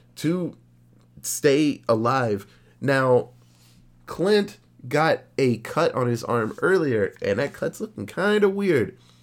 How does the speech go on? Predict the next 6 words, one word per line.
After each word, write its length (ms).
So 260
he 160
gets 220
quarantined 800
off, 460
and 440